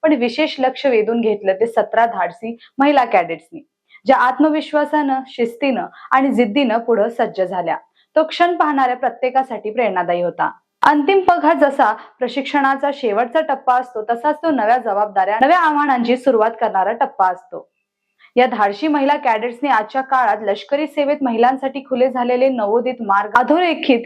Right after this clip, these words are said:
केले. एनडीए सारख्या त्रिसेवा प्रशिक्षण संस्थेतून त्यांची पदयात्रा केवळ त्यांच्या वैयक्तिक यशाची नव्हे, तर एक सामाजिक प्रगतीची सुरुवात ठरते.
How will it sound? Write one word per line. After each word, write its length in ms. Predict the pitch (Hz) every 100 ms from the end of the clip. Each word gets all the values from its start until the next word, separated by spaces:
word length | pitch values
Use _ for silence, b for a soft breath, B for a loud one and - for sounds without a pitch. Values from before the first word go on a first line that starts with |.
| -
केले. 280 | 196 160 -
एनडीए 340 | 240 254 339
सारख्या 360 | 349 330 311 320
त्रिसेवा 500 | 311 277 294 277 247
प्रशिक्षण 580 | 247 233 240 233 - 247
संस्थेतून 680 | 240 196 - 262 262 277
त्यांची 480 | 277 - 277 269 277
पदयात्रा 580 | 294 277 269 240 233 240
केवळ 300 | 247 254 254
त्यांच्या 460 | 262 240 240 233 202
वैयक्तिक 560 | 208 233 233 285 277 202
यशाची 480 | 196 196 247 247
नव्हे, 300 | 285 294 220
तर 320 | 220 - - 311
एक 140 | 320
सामाजिक 540 | - 233 240 254 285
प्रगतीची 520 | 277 214 233 226 214 233
सुरुवात 320 | 226 214 185
ठरते. 480 | - 185 - 160